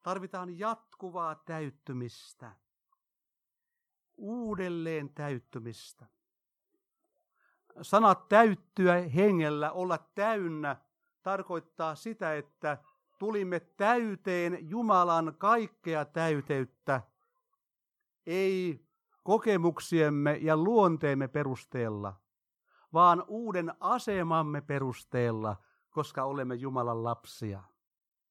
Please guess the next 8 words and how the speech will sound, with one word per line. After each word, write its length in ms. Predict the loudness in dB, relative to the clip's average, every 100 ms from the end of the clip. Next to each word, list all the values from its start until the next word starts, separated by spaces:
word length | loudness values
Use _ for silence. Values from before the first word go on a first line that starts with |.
| _ _ _ _ _ _ _ _ _ _ _ _ _ _
Saamme 440 | 0 2 2 0
olla 180 | -2 -2
täynnä 760 | -4 -2 0 2 -2 -4 -2 -4
turvallisesti 1200 | -6 -4 0 2 4 4 2 0 -2 -2 -4 0
ja 240 | 0 2
vakaasti 1000 | 0 0 0 0 0 -4 -10 -6 -6 -8 _ _ _ -14
Jumalaa. 840 | -6 -4 -2 -2 -4 -8 -14 -20 _ _ _ _ _ _ _ _ _ _ _ _ _ _ _ _ _ _ _ _ _ _ _ _ _ _ _ _ _ _
Ää, 200 | -20 -20